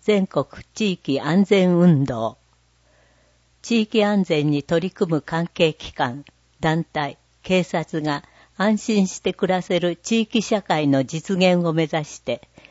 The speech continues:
全国地域安全運動を実施します。期間、十月十一日土曜日から二十日月曜日。運動の重点項目。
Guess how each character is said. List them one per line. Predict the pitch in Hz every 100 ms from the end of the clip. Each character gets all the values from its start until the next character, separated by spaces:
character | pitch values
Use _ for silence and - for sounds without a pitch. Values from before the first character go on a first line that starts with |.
| _ _ _
全 | 196 208
国 | 190 147 - -
地 | 220 185
域 | - 139 -
安 | 175 220
全 | 226 214 214
運 | 208 185
動 | 151 135
を | 127 117
実 | 156 139
施 | - 143
し | - 123
ま | 117
す。 | 117 - _ _ _ _ _ _ _
期 | - 233
間、 | - 147 131 - _ _ _ -
十 | 208 208
月 | 208 202 - 190
十 | 190 190
一 | 185 - 170
日 | 170 - 151
土 | 165 175
曜 | 202 190
日 | 151 135
か | 135
ら | 127 127 -
二 | 160
十 | - -
日 | 180 170
月 | 151 160 - 185
曜 | 185 147 123
日。 | - _ _ _ _ _ _ _ _ _ _ _ -
運 | 214 214
動 | 220 202
の | 196 190
重 | 185 196
点 | 196 190 180
項 | 170 170 151
目。 | 135 123 - -